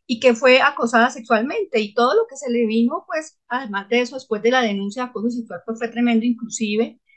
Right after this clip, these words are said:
u-, unos falsos positivos que le hicieron, en fin. Entonces, en ese sentido, lo que hay que hacer es rodear a esta víctima de acoso sexual para poder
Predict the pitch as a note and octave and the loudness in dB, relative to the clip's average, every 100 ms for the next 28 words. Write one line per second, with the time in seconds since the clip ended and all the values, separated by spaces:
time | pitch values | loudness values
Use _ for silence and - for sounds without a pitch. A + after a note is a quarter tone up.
0 | _ _ A3 A3 A3 A3+ A#3+ C#4 A#3 A#3+ | _ _ 2 4 4 0 0 2 4 4
1 | A#3+ A3+ - F#3 F#3 - A3+ A3 B3 C4+ | 2 0 -4 -8 -8 -2 0 2 4 6
2 | B3+ C4 B3 A#3+ E4+ C#4 - - - B3+ | 6 4 2 0 -2 -4 -6 -18 -6 2
3 | D4 D#4 E4+ - - _ C#4+ C#4+ G4 G#4+ | 2 6 6 6 0 _ 0 2 4 2
4 | D#4 D4 C#4+ D#4 E4 - A#3+ A#3+ C#4+ C4+ | 0 -4 -4 -2 0 0 0 -2 -4 -2
5 | C#4+ C#4+ B3+ C#4 C#4 C4+ C4 A4 - _ | -2 2 6 6 6 4 4 2 -4 _
6 | - G#3+ A#3 B3+ C#4 A3+ C#4 C4 A3+ - | -6 -4 -2 -2 -2 -4 -6 -4 -6 -4
7 | G#3 B3 A3+ - G#3+ A3+ - A#3 G#3+ A#3 | -2 0 -2 0 0 0 -2 -2 8 10
8 | A#3 C4+ D#4 - | 12 10 6 2